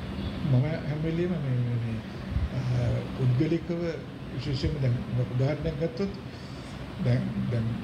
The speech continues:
දැන් මේ කතා කළ යුතු විෂයන් තමයි ඒ කියන්නේ ලිංගිකත්වය, ඒ වගේම මානසික, අ, මනෝ-, මනෝවිද්‍යාත්මකව ඉල්ල තියෙන විශේෂයෙන්ම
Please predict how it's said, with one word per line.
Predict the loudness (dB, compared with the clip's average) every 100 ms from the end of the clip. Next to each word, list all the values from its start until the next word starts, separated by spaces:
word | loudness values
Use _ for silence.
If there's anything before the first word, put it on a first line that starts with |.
| -2
දැන් | 2 2 2
මේ | 2 2 2 2 2 2 -2 -6 -4 0 0 2
කතා | 2 4 4
කළ | 4
යුතු | 2 2
විෂයන් | 2 2 0
තමයි | -2 0 0
ඒ | 0
කියන්නේ | 0 0 2
ලිංගිකත්වය, | 2 2 2 0 -2 -2 -2 -2 -8 -12 -10 -8 -8 -4
ඒ | 4
වගේම | 4 6 2 2 -2 -2 -8 -4
මානසික, | 0 2 0 -2 0
අ, | -2 -2 -10 -10 -10 -8 0 2 4 4 2 -2 2
මනෝ-, | 4 6 4 2 -2
මනෝවිද්‍යාත්මකව | 2 4 4 4 4 2 0 -2 0 2 2 0 -4 -10 -12 -12 -10 -6
ඉල්ල | 2 4
තියෙන | 4 2
විශේෂයෙන්ම | 2 2 2 4